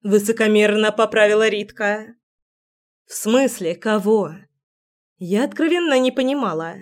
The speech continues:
"Любой мужчина в браке больше всего боится тещи".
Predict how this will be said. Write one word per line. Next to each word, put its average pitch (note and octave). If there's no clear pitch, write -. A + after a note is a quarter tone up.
"Любой G3+
мужчина G#3+
в F3
браке F3
больше G#3
всего G3+
боится A3+
тещи". B3